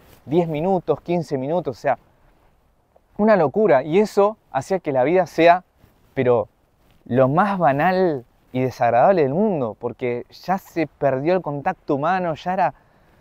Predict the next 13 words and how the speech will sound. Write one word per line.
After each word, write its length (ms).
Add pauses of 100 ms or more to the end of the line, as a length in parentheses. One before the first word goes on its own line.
(2250)
algo 320
que 340 (1600)
me 180
despersonalizó 960
completamente, 680
me 240
deshumanizó 800
completamente. 580
Por 200
eso 260
necesitaba, 920
o 80
sea, 200